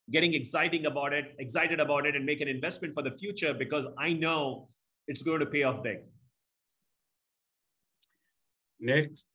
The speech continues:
Speaker 2: thank you very much for your input. Appreciate your time.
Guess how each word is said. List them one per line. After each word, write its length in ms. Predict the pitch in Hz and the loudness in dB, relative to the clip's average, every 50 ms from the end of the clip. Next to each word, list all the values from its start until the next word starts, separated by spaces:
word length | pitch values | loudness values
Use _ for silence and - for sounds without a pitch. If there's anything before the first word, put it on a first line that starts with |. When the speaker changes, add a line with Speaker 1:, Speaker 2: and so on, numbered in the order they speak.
| _ _ _ - | _ _ _ 2
Speaker 2:
thank 260 | - 135 143 - 127 | 4 4 4 4 2
you 140 | 147 131 113 | 0 2 4
very 300 | 117 123 123 123 120 120 | 6 8 8 8 8 6
much 300 | 117 117 120 117 110 - - - | 6 4 2 2 0 -2 -8 -4
for 60 | 120 | -2
your 260 | 110 104 95 92 101 113 | -2 -2 0 0 2 4
input. 500 | 120 120 120 120 120 127 127 127 123 - _ _ _ _ _ _ _ _ _ _ _ _ _ - | 4 4 4 4 8 8 8 8 8 4 _ _ _ _ _ _ _ _ _ _ _ _ _ -4
Appreciate 560 | 131 127 123 - - 139 123 117 107 - - | -2 0 0 0 0 2 2 2 2 0 -2
your 140 | 113 98 92 | -6 -6 -6
time. 640 | - - 120 127 127 131 135 135 135 135 131 - | -6 -4 -2 0 2 2 4 4 4 2 0 -4